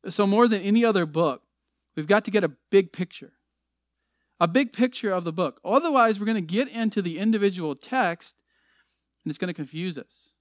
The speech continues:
We're gonna say, "That doesn't really sound like the rest of the Old Testament. That doesn't sound like what Jesus said."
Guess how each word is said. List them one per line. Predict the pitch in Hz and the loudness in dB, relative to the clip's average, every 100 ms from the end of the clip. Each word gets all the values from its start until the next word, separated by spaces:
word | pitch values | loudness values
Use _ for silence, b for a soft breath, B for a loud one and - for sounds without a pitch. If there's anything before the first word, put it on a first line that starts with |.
| _ _ | _ _
We're | 156 | -10
gonna | 170 | -6
say, | 175 | -4
"That | 170 175 | -4 -6
doesn't | 190 175 | -12 -8
really | 180 151 | -8 -8
sound | - 175 180 170 | -8 -6 -4 -2
like | 160 139 - | -2 -4 -10
the | 147 147 | -14 -6
rest | 175 185 | -4 -4
of | 165 | -6
the | 143 | -6
Old | 139 135 | -6 -8
Testament. | 180 - 143 127 b b b b b | -12 -8 -10 -10 b b b b b
That | 165 | -14
doesn't | 180 170 | -10 -8
sound | - 202 214 | 0 4 4
like | 208 190 - | 4 2 2
what | 175 156 | -2 -4
Jesus | 143 190 226 190 165 | -10 -6 -4 -4 -8
said." | - - 127 123 170 | -10 -12 -10 -10 -12